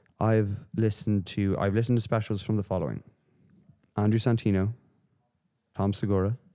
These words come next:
Dave Chappelle, Chris Distefano, Kevin Hart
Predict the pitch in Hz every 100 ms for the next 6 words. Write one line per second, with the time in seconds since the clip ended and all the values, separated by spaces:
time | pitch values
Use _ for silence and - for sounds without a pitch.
0 | _ _ _ _ _ _ _ _ _ 98
1 | 98 - 98 92 98 - _ _ _ _
2 | _ _ _ _ _ - 113 - - 98
3 | - 90 90 107 - _ _ _ _ _
4 | _ _ _ _ _ _ _ _ _ _
5 | _ _ _ _ _ _ - 98 90 104
6 | 107 107